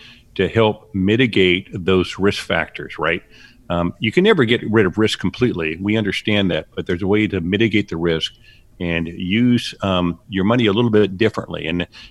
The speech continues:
and I think, and, and I think you agree, Dan, is, um, unless you have a full comprehensive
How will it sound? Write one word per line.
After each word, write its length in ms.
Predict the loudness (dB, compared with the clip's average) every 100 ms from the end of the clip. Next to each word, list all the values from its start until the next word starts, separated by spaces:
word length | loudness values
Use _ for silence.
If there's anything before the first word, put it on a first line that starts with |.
| 0
and 80 | 2
I 100 | 2
think, 320 | 2 0 0
and, 140 | -2
and 120 | 0
I 40 | 0
think 240 | 0 0
you 100 | 0
agree, 280 | 0 0 0
Dan, 340 | 0 0 -2 -2
is, 400 | -2 -2 -4 -6
um, 240 | -4 -4 -2
unless 320 | -2 0 0
you 80 | 0
have 180 | 2 2
a 100 | 0
full 420 | 0 0 2 0
comprehensive 1080 | -2 -4 -4 -2 -2 -2 -2 -2 -2 -4